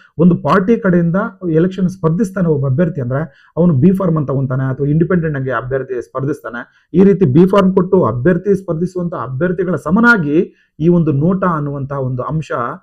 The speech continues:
ಸೇರ್ಪಡೆ ಆಗುತ್ತೆ ಅಂತಂದ್ರೆ ಯೋಚನೆ ಮಾಡಿ, ಅಭ್ಯರ್ಥಿ ಎಷ್ಟು ಮತವನ್ನ ಗಳಿಸ್ತಾನೋ ಅಥವಾ ಅಭ್ಯರ್ಥಿಗೆ ಎಷ್ಟು ಸರಿಸಮಾನವಾದಂತ ಎಲೆಕ್ಷನ್ ಅಲ್ಲಿ ಅವಕಾಶ ಇದೆಯೋ ಅಷ್ಟೇ ಪ್ರಮಾಣದ ಮತ ಮೌಲ್ಯ ಇರ್ತಕ್ಕಂಥದ್ದು ಯಾರಿಗೆ ಅಂದ್ರೆ ಅದು ನೋಟಾ ಅನ್ನುವಂತ ಒಂದು ಬಟನ್ಗೆ. ಓಕೆ,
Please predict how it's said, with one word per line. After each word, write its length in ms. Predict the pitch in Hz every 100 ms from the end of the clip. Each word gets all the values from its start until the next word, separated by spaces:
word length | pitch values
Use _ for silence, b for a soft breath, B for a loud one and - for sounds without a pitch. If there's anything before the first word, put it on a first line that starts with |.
| _ _ -
ಸೇರ್ಪಡೆ 300 | 160 143 135
ಆಗುತ್ತೆ 280 | 139 139
ಅಂತಂದ್ರೆ 360 | 120 117 110 139
ಯೋಚನೆ 220 | 135 110
ಮಾಡಿ, 200 | 107 127 226 B B
ಅಭ್ಯರ್ಥಿ 540 | 123 131 170 175 165 143
ಎಷ್ಟು 680 | 151 - _ 240 240 - - 151 139
ಮತವನ್ನ 320 | 139 170 165
ಗಳಿಸ್ತಾನೋ 520 | 135 156 - 143 147
ಅಥವಾ 220 | 139 131
ಅಭ್ಯರ್ಥಿಗೆ 840 | 123 127 175 175 170 175 185 - -
ಎಷ್ಟು 280 | 160 - -
ಸರಿಸಮಾನವಾದಂತ 800 | - 180 185 180 185 170 160 185 202
ಎಲೆಕ್ಷನ್ 360 | 175 156 156 156
ಅಲ್ಲಿ 200 | 156 156
ಅವಕಾಶ 380 | 131 135 139 135
ಇದೆಯೋ 480 | 156 170 151 180 - _ -
ಅಷ್ಟೇ 400 | - - 208 262
ಪ್ರಮಾಣದ 440 | 185 170 165 156
ಮತ 220 | 147 143
ಮೌಲ್ಯ 300 | 160 156 147
ಇರ್ತಕ್ಕಂಥದ್ದು 580 | 135 135 135 127 123 120
ಯಾರಿಗೆ 300 | 139 185 135
ಅಂದ್ರೆ 500 | 117 120 139 _ _
ಅದು 120 | 131 156
ನೋಟಾ 340 | 139 143 127
ಅನ್ನುವಂತ 340 | 117 110 117
ಒಂದು 240 | 175 143 135
ಬಟನ್ಗೆ. 560 | 120 - 98 92 - _ _ -
ಓಕೆ, 160 | 123